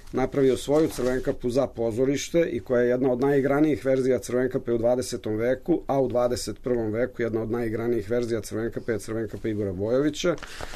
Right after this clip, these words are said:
koja se igra u desetak, u desetak pozorišta u celom regionu i nalazi se i u čitanci za četvrti razred osnovne škole. Osporavati autorstvo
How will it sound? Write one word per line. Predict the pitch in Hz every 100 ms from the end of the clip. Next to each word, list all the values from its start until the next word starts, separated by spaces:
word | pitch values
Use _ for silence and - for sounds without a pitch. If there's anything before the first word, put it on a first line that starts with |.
| -
koja | 117
se | 110 139
igra | 135 123
u | 107
desetak, | 107 - 135 - 117 - - - - - - -
u | 123
desetak | 123 - 135 143 - 139 -
pozorišta | 131 135 143 113 - - 110 104
u | 110 104 98
celom | - 123 120 110
regionu | 107 113 120 139 156
i | 139
nalazi | 127 127 123
se | 120 131
i | 127
u |
čitanci | 120 120 113 101 -
za | 107
četvrti | 98 110 98 92 95
razred | 95 98 98
osnovne | 95 - 98 90
škole. | - - 104 107 147 165 - - - - - - - 107
Osporavati | - 113 123 151 156
autorstvo | 135 135 147 - 135